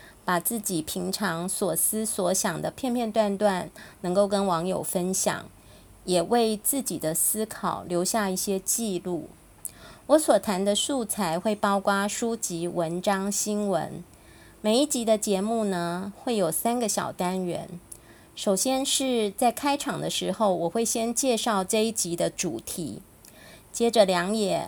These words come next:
会为大家读一段跟主题有关的文章或者是故事。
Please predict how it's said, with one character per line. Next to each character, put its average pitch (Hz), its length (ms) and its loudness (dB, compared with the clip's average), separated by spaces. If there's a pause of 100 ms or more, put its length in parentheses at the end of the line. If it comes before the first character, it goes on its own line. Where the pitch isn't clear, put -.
(120)
会 208 140 0
为 196 160 2
大 196 200 2
家 196 200 0
读 175 260 -4
一 180 80 -4
段 196 380 0
跟 226 260 0
主 185 260 0
题 226 220 -4
有 240 180 4
关 208 280 2
的 202 100 4
文 175 260 -2
章 208 320 2
或 226 220 -2
者 139 140 -6
是 - 120 -2
故 208 300 -4
事。 - 340 -2